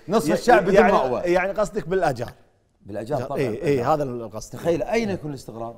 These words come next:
Speaker 2: مم.
Speaker 1: طبعًا بدون مأوى
Speaker 2: صحيح.
Speaker 1: بالأجار.
Speaker 2: صحيح، صحيح.
Speaker 1: ما، شوف، الأجار عمره ما كان سكن ومأوى.
Speaker 2: صحيح.
Speaker 1: اليوم أنا قاعد فيه، بكرة يقول لك: "أخوي، توكل
Speaker 2: إيه،
Speaker 1: على الله".
Speaker 2: صحيح.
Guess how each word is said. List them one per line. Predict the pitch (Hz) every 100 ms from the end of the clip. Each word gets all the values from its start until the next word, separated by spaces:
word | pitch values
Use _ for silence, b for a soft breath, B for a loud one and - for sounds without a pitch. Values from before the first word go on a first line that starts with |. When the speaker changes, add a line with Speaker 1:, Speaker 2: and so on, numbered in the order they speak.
| -
Speaker 2:
مم. | 151
Speaker 1:
طبعًا | 214 185
بدون | 135 143
مأوى | 165 190
Speaker 2:
صحيح. |
Speaker 1:
بالأجار. | 214 220 262 196
Speaker 2:
صحيح، | 104 -
صحيح. | - 120 135 - -
Speaker 1:
ما، | 120 180 147
شوف، | 147 190 165
الأجار | 131 131 175 147
عمره | 165 170
ما | 139
كان | 127 135 123
سكن | - 147 143
ومأوى. | 117 104 80 82 -
Speaker 2:
صحيح. | - 123 113 101 -
Speaker 1:
اليوم | 139 170 156
أنا | 135 139
قاعد | -
فيه، | 104 151
بكرة | 165 127 135
يقول | 123 131
لك: | -
"أخوي، | 127 113 151 123
توكل | 160
Speaker 2:
إيه، | 131
Speaker 1:
على | 139
الله". | 90
Speaker 2:
صحيح. | - 143 -